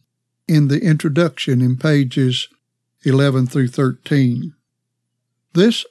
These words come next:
somewhat lengthy quote from McLaughlin should give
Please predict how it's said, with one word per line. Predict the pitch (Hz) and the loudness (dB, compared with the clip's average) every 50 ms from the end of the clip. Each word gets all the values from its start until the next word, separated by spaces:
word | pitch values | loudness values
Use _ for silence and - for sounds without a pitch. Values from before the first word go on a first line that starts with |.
| _ - | _ -6
somewhat | - - - - 208 202 170 143 - 170 160 151 165 - _ - | 0 0 0 2 2 -2 -2 -2 0 2 2 2 2 0 _ -6
lengthy | 175 156 151 170 180 165 160 - - 151 | -4 -2 0 0 0 0 -2 -4 -4 -4
quote | 131 - - - 170 160 160 - _ - | -4 -4 -4 0 0 0 0 -2 _ -8
from | - 160 156 160 156 | -4 -2 0 0 2
McLaughlin | 147 143 131 - 175 151 135 131 127 120 127 - 135 131 151 143 135 131 _ _ _ _ _ _ _ _ | 0 -2 -2 -4 -2 0 2 2 2 0 0 -2 -2 0 0 -2 -4 -8 _ _ _ _ _ _ _ _
should | - - - 160 143 131 | -10 -2 0 0 0 2
give | 139 180 202 202 185 180 - | 0 0 2 0 0 -4 -8